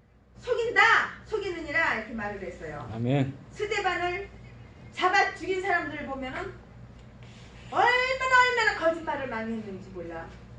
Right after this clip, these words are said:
Speaker 1: 스데반은 잘못이 없는 사람이야. 그런데 스데반을 잡아, 잡아서 죽이면서 이 사람들은 얼마나, 얼마나 거짓말을 많이 했는지 스데반을 잡아 죽였다고.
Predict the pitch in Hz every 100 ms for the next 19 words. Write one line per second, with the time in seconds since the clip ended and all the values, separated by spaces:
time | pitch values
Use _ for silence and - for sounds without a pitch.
0 | - - 427 466 466 466 480 480 - -
1 | - - 466 480 - 427 392 349 330 240
2 | 214 185 180 170 - - - - - _
3 | _ - 370 453 466 587 466 494 480 453
4 | 440 403 415 403 370 - 381 403 370 359
5 | - 339 330 269 302 294 - - - -
6 | - - _ _ - - 339 427 480 453
7 | 381 330 - - - - - - - -
8 | _ - - _ - _ - - 370 466
9 | 480 480 466 453 453 427 427 311 349 381
10 | 349 330 285 285 359 294 254 220 240 196
11 | - - - _ - 440 453 453 440 427
12 | 330 370 349 320 - 202 190 190 190